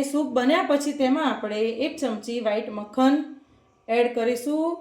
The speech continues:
એનાથી સૂપનો ટેસ્ટ ડબલ થઈ જશે, જોરદાર તેનો ટેસ્ટ આવે છે.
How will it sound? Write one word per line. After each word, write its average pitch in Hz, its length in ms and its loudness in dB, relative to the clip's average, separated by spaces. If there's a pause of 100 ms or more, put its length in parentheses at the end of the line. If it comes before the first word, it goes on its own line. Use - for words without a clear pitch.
એનાથી 285 480 0 (420)
સૂપનો 285 300 -2
ટેસ્ટ 247 440 2 (160)
ડબલ 226 300 2
થઈ 214 220 -8
જશે, 202 360 2 (840)
જોરદાર 262 500 4 (100)
તેનો 226 220 -2
ટેસ્ટ 202 360 -10
આવે 202 280 -6
છે. 262 220 2